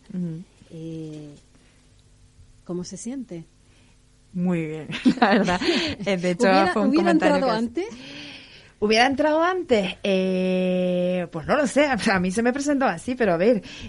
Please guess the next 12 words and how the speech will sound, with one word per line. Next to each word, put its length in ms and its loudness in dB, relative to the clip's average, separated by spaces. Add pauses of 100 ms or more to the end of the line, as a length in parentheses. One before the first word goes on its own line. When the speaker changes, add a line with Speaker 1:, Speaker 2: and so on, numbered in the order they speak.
(120)
Speaker 1:
si 160 -2
es 60 -2
verdad 300 0
que, 280 -2
eh, 120 -4 (180)
antes 440 -4 (260)
no 160 0
pensaba 320 -2
que, 360 -8
que 120 -4
Radio 360 -2
eka 640 -6